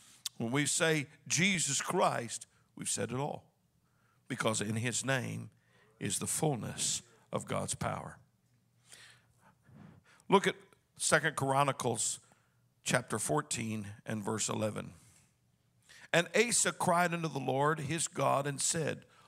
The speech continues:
Lord, it is nothing with thee to help, whether they be with many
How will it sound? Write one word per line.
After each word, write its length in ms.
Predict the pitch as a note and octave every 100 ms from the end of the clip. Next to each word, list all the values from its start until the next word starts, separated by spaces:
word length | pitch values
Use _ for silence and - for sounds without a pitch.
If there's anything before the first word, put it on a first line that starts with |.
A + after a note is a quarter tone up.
| - -
Lord, 640 | A2+ A#2 C3 D#3+ G3+ E3 - _ _ - _
it 160 | A#3 A#3
is 180 | F#3+ G3
nothing 460 | A3+ G#3+ F3+ C#3
with 220 | C3+ C3
thee 160 | D3 C#3+ -
to 120 | B2
help, 400 | A#2 D#3+ E3 - - - - - _
whether 280 | D3+ E3 D#3+
they 160 | D#3
be 180 | D#3 D#3
with 220 | D3+ C#3+
many 480 | C#3 D#3 F#3 A3 A#3